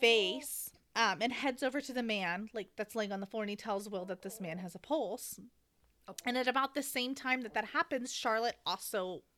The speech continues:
Speaker 1: decided to follow them and, like, had reached the top of the steps. And so hearing that, Will goes over to Jim to kneel next to the man, who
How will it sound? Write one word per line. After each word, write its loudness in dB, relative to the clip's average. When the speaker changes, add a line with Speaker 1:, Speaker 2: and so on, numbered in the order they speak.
Speaker 1:
decided 2
to -8
follow 2
them 0
and, -4
like, -10
had 6
reached -4
the -4
top -6
of -10
the -10
steps. -2
And -6
so 0
hearing 2
that, 4
Will 6
goes 2
over -4
to -12
Jim 0
to -6
kneel -2
next -4
to -12
the 0
man, 0
who -4